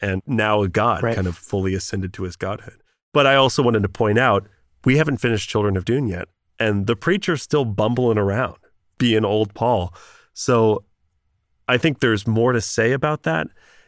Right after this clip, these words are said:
Speaker 1: And as I continue to kind of look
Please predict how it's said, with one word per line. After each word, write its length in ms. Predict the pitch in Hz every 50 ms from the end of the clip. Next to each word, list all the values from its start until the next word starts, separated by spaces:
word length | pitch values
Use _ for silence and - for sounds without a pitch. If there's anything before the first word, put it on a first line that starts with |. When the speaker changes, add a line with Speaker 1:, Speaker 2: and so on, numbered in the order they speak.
| _ _ _ _ -
Speaker 1:
And 280 | 123 120 117 113 110 - - _ _ _ _ _ _ _ _ _ _ _ _ _ _
as 280 | 123 139 147 160 139 139
I 100 | 135 120
continue 600 | - 120 104 95 - - - 147 147 139 127 117
to 100 | - 117
kind 180 | - 117 104 98
of 160 | 95 92 -
look 360 | 104 104 107 113 107 - -